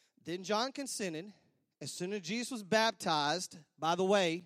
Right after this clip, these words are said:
right there, the Greek word once again, baptizo. Jesus was immersed. Okay? He wasn't sprinkled. He wasn't splashed. He was immersed. As soon as Jesus was baptized,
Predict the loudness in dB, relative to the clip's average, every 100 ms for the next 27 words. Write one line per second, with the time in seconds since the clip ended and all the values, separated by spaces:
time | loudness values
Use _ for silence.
0 | _ -4 -2 0 0 0 -2 -2 -2 -2
1 | -2 -2 -6 -8 -6 -4 -6 -10 -20 _
2 | -2 -2 -2 2 2 2 0 0 -2 _
3 | -20 _ -6 0 2 2 0 0 2 4
4 | 4 2 0 2 2 -2 -8 -12 -16 -20
5 | _ _ _ _ _ _ _ 0 0 0
6 | 0 2 2 -2 -4 -2 -2 -6 -4 -2
7 | -4 -6 -2 0 0 -2 -10 -18 _ _
8 | _ _ -4 -2 0 0 0 0 -4 -18
9 | -20 -20 -14 -10 -4 -2 -2 0 -2 -2
10 | -4 2 4 4 0 0 0 0 -4